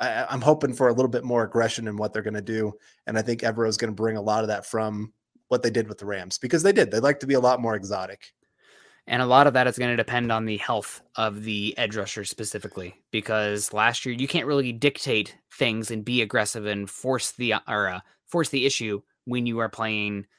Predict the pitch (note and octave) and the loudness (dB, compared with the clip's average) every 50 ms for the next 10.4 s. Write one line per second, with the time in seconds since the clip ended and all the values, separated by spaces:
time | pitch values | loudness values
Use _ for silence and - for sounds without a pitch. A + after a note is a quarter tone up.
0 | _ - - - - B2 A#2 - - - B2 A2 G#2 G2+ F#2+ F#2+ - _ _ _ | _ -10 -6 -2 -2 -2 -2 -2 -4 -4 -2 0 0 0 0 -2 -6 _ _ _
1 | - A2+ - C3 A#2+ A#2 G#2+ - - - - - - B2 A2 G#2 G2+ G2+ G2+ - | -12 -4 -2 0 0 0 -2 -6 -10 -16 -14 -8 -4 -2 -2 0 -2 -2 -4 -6
2 | - - - A#2 G#2+ G2+ G2 G2 - - _ _ _ _ _ - - C3 - B2+ | -8 -4 -2 -2 0 0 -2 -4 -6 -8 _ _ _ _ _ -6 -4 -4 -2 0
3 | A#2+ A2 A2 G#2 A2 G#2 - - G#2 G2+ - - G#2 G2+ G2+ G2+ G#2 G2+ G#2+ G#2 | -2 -2 0 -2 -4 -4 -4 -6 -8 -6 -4 -2 -2 -2 -4 -6 -6 -4 -4 -4
4 | G2+ - G2 F#2+ A2 G2+ G2+ F#2+ G2 F#2+ F#2+ - - G2 F#2+ G2 A2 G#2+ B2 A#2+ | -4 -4 -8 -10 -8 -6 -6 -4 -4 -4 -6 -6 -8 -8 -6 -6 -4 -4 -4 -2
5 | - C3 B2 G#2+ G#2+ A2 G#2 G#2 G2 F#2 E2+ E2+ - - - _ - G#2 G2+ F#2 | -2 -2 -2 -2 0 0 0 0 -2 -4 -6 -6 -8 -10 -10 _ -6 -4 -4 -4
6 | F#2 F#2+ F#2+ _ - A2 A2 G#2 G#2+ A2 A2 G#2+ - A2 G#2+ G2+ G2+ G#2+ G#2+ G#2 | -4 -8 -10 _ -6 -4 -2 -2 -2 -2 -4 -6 -4 -4 -4 -4 -4 -4 -4 -4
7 | G2 - - - - - B2+ A#2 A2+ G#2+ G#2+ G#2+ A2 A2 - - A#2 G#2+ - - | -4 -6 -8 -10 -6 -6 -4 -2 -2 -2 -2 -2 -4 -4 -4 -4 -6 -6 -6 -6
8 | A2 A2 G#2 - A2 G#2 G#2 G#2 - G#2+ G2+ G#2 G2+ - - G#2+ G2+ G#2 _ - | -6 -6 -6 -4 -2 -2 -2 -4 -6 -8 -6 -6 -4 -4 -6 -6 -8 -8 _ -14
9 | - - - - G#2+ G2+ - A2 G2+ G#2 G#2 G2+ G2+ G2 - - A2+ G#2+ G2 F#2+ | -20 -8 -2 0 0 0 0 0 0 2 2 2 0 -2 -4 -4 -2 -2 -2 -2
10 | G2+ G2 F#2 - A#2+ A2+ A2 G2+ | -4 -4 -4 -2 0 0 0 -2